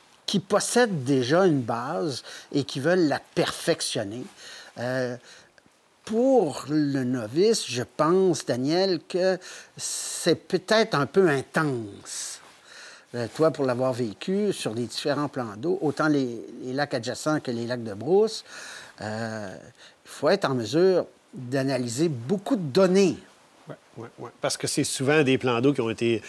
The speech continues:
Speaker 2: très peu pêchés, puis, euh, évidemment, il y a pas, il y a pas une affiche avec un, une flèche, «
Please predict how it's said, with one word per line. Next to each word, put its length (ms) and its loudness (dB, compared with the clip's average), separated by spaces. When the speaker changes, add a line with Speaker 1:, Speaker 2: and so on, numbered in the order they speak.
Speaker 2:
très 240 0
peu 180 0
pêchés, 680 0
puis, 260 -6
euh, 60 -6
évidemment, 320 -2
il 120 -4
y 40 0
a 60 -4
pas, 260 2
il 80 -4
y 40 -2
a 40 -4
pas 160 -2
une 260 -4
affiche 440 2
avec 260 -4
un, 280 -2
une 80 -6
flèche, « 400 4